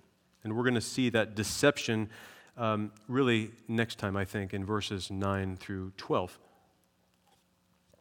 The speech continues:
But for today, let's look at how the, how sin is powerful in that it's, in that it has this ability to distort or defile what is good, what is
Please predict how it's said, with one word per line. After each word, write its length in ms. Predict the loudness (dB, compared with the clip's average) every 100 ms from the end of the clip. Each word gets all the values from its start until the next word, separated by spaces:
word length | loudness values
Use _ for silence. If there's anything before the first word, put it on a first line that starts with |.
| _ _ -20 _ -10
But 120 | -6
for 100 | -6
today, 260 | -2 4 4
let's 280 | 4 -2 -4
look 200 | -6 -4
at 80 |
how 220 | 2 4 4
the, 240 | 2 -4 -6 -16 -20 _ _ _ _ _ _
how 100 | -2
sin 540 | 0 0 -4 4 6 6
is 120 | 4 -2
powerful 600 | -6 4 6 6 4 0
in 200 | 2 4
that 180 | 6 6
it's, 300 | 4 -2 -6 -10 -20 _
in 160 | -4 0
that 120 | 2
it 60 | 2
has 240 | 2 2
this 160 | 0 -4
ability 340 | -4 -2 -2
to 120 | -4
distort 480 | -6 -6 -6 -4 -2
or 60 | -2
defile 500 | -6 -4 0 0 0
what 240 | -2 -2
is 200 | -2 -6
good, 360 | -6 -4 -2 0
what 160 | -2
is 160 | -2 -4